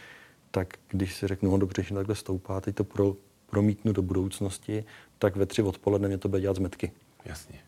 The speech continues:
Speaker 1: A tak, a teďka mám těch dat kupu, mám jich každých, každou minutu mám dva tisíce z každý linky, linek mám sedmdesát čtyři, tak,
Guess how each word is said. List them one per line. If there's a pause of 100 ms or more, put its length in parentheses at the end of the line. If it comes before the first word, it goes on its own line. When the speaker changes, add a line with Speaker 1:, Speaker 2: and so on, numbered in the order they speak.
Speaker 1:
A
tak,
a
teďka
mám
těch
dat
kupu, (340)
mám
jich (400)
každých,
každou
minutu
mám
dva
tisíce
z
každý
linky, (500)
linek
mám
sedmdesát
čtyři,
tak,